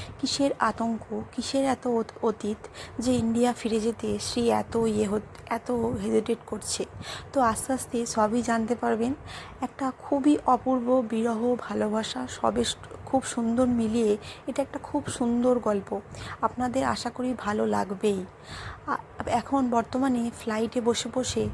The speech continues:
শ্রীতমা ওটাই চিন্তা করছে। তো দেখা যাক পরে কি হয়, ওখানে পৌঁছে কি হয় এমন। আর আস্তে আস্তে সবই জানতে পারবেন। যত স্টোরি এগোবে তত আপনাদের ইন্টারেস্টও লাগবে। শুরু, আবার চলে আসছি,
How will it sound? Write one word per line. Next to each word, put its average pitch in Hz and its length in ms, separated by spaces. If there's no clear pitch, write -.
শ্রীতমা 220 640
ওটাই 233 300
চিন্তা 220 380
করছে। 214 460
তো 262 100
দেখা 247 280
যাক 262 200
পরে 220 220
কি 220 180
হয়, 208 280
ওখানে 233 300
পৌঁছে 226 580
কি 240 160
হয় 220 240
এমন। 226 380
আর 220 100
আস্তে 220 300
আস্তে 247 320
সবই 214 360
জানতে 214 400
পারবেন। 214 300
যত 240 280
স্টোরি 240 480
এগোবে 233 460
তত 233 220
আপনাদের 226 480
ইন্টারেস্টও 202 560
লাগবে। 190 360
শুরু, 240 260
আবার 233 320
চলে 240 260
আসছি, - 380